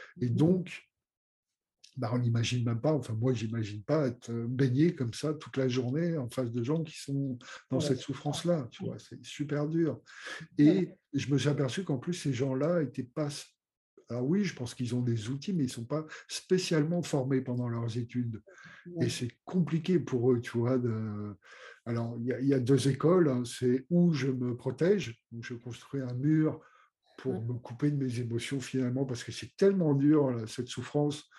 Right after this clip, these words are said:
Speaker 1: euh, qu'il faut que je me protège, sinon je vais m'effondrer. Ou
Speaker 2: Ouais.
Speaker 1: alors des gens qui ont fait ce métier-là, et la plupart l'ont fait pour ça, parce qu'ils ont une forme d'empathie, ils ont envie profondément d'aider les autres,
Speaker 2: Les autres, ouais.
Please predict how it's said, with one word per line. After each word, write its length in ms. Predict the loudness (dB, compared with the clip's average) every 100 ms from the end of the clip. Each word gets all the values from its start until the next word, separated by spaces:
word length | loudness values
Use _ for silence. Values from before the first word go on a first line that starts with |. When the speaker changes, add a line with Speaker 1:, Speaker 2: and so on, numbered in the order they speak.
| -20 -20 -20 _ -6
Speaker 1:
euh, 160 | -6
qu'il 220 | -4 -4 0
faut 140 | 2
que 60 | 2
je 80 |
me 100 | 0
protège, 480 | -4 -4 2 2 2
sinon 220 | -2 -2
je 120 | -2 0
vais 60 |
m'effondrer. 640 | 0 -2 -4 -4 -2 -2 -4 _ -20 -20 -20 0
Ou 100 | 4
Speaker 2:
Ouais. 60 | 6
Speaker 1:
alors 280 | 6 6 4
des 120 | 2
gens 240 | 2 0
qui 120 | -2 -6
ont 40 |
fait 140 | -4
ce 160 | -4 -2
métier-là, 460 | -4 0 0 2 0
et 40 |
la 120 | -2
plupart 340 | -10 -6 -4 -2
l'ont 140 | -2
fait 160 | 0 -2
pour 180 | -2
ça, 180 | 0 0
parce 200 | 2 -2
qu'ils 200 | -4 -4
ont 40 | -4
une 80 | -2
forme 240 | -2 0
d'empathie, 680 | 0 0 -2 0 0 0 -4 -6
ils 280 | -4 -2
ont 200 | -2 0
envie 280 | 0 2 2
profondément 720 | 2 -2 0 0 2 2 0
d'aider 320 | 0 0 0 0
les 200 | -2 -2
autres, 280 | -2 -6 _ -14
Speaker 2:
Les 100 | -10
autres, 260 | -8 -10 -14
ouais. 100 | -12